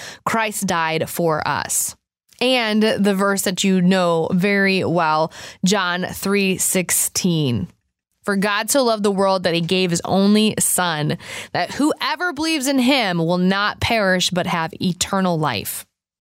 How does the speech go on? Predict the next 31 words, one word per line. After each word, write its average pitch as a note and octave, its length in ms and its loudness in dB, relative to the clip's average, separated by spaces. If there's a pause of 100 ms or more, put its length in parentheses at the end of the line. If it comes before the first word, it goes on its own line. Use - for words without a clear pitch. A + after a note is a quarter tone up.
(560)
For A#3 180 0
me, B3 380 4
knowing C#4+ 420 4
that C4 140 2
I G#3+ 140 -2
am G#3 200 0
an F#3 160 -2 (140)
image C4 500 2
bearer F#3 400 2
does E3+ 240 0
two - 320 0
things. - 480 -4 (380)
One, C4+ 420 2
I A3 240 -2
know G#3+ 240 0
how G#3 160 -2
much F#3+ 320 0
I F#3 160 -2
am F3 220 2
loved. D3+ 480 0
And F3 180 0
secondly, F#3+ 920 -2 (280)
I A3+ 300 -2
value G3 640 0
all F#3 480 2
people. - 640 -2 (720)
All C4+ 240 2
people A#3 580 -2 (300)
the G3 140 4
same A#3+ 420 2
way. D#3 380 -2